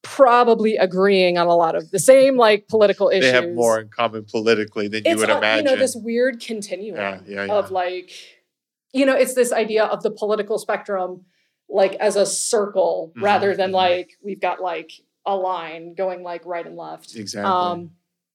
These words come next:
Speaker 1: <laughs> but, so anyway, all that to say, um, where was I going with that? Oh, but anyway, like, um, you know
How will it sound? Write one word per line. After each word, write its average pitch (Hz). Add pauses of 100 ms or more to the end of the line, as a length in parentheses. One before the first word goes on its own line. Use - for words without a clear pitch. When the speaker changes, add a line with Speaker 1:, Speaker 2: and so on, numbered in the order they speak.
(140)
Speaker 1:
<laughs> -
but, 269 (420)
so 269
anyway, 233
all 240
that 254
to 240
say, 196 (140)
um, 175 (1400)
where 247
was 226
I 208
going 185
with 165
that? 165
Oh, 311
but 254
anyway, 214
like, 180 (100)
um, 180 (420)
you 294
know 214